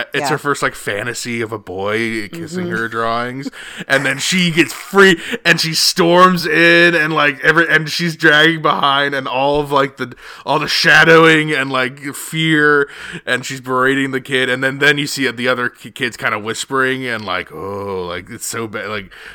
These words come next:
Speaker 1: and it's, like, the most embarrassing thing possible. That, I, like, that kinda exemplifies everything that worked in, like, the first,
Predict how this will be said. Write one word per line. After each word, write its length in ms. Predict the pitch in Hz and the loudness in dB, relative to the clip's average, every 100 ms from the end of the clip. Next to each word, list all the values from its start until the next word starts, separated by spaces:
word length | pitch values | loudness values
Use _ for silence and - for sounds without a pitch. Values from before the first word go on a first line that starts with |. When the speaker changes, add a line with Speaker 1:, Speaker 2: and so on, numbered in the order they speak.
| - | -12
Speaker 1:
and 160 | 127 113 | -6 -4
it's, 160 | 110 | -4
like, 240 | 120 110 117 | -6 -8 -6
the 120 | 131 | -4
most 360 | 120 123 127 123 | 0 -2 -2 -8
embarrassing 600 | 120 107 107 117 117 113 | -6 -2 0 -2 -6 -8
thing 180 | 110 | -10
possible. 560 | 92 104 98 120 120 120 | -6 -6 -6 -6 -4 -4
That, 300 | 98 117 131 | 0 0 0
I, 60 | 120 | -2
like, 260 | 120 113 - | -6 -6 -2
that 360 | 127 135 - | 0 0 -2
kinda 320 | - 156 135 90 | -2 0 0 -2
exemplifies 480 | 120 127 113 123 110 | -8 -8 -6 -6 -8
everything 240 | 113 117 | -6 -4
that 100 | 104 | -6
worked 240 | 98 98 113 | -8 -12 -10
in, 40 | |
like, 140 | 104 90 | -12 -12
the 80 | |
first, 460 | - 101 98 - - | -12 -10 -10 -12 -20